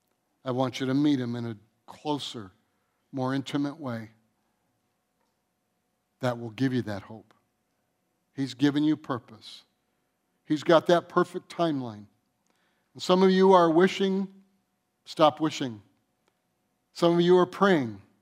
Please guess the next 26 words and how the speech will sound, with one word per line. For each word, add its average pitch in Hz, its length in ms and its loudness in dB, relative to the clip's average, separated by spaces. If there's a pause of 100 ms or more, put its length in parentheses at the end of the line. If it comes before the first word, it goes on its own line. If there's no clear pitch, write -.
(580)
keep 202 260 -4
praying. 123 360 -6 (1000)
But 151 120 -8
don't 175 240 0
pray 185 360 2
under 143 200 -2
your 143 200 -2
timeline. 123 580 -8 (720)
Let 156 160 -4
not 175 200 -2
your 190 120 -2
faith 190 420 0
be 151 100 -4
built 156 380 -4
upon 147 380 -4
your 156 160 -4
timeline, 110 600 -12 (560)
but 135 120 -14
let 147 160 -8
your 139 160 -8
faith 151 360 0
be 135 80 -8
built 131 480 -8
on 135 160 -4
the 123 80 -8
trust 131 480 -4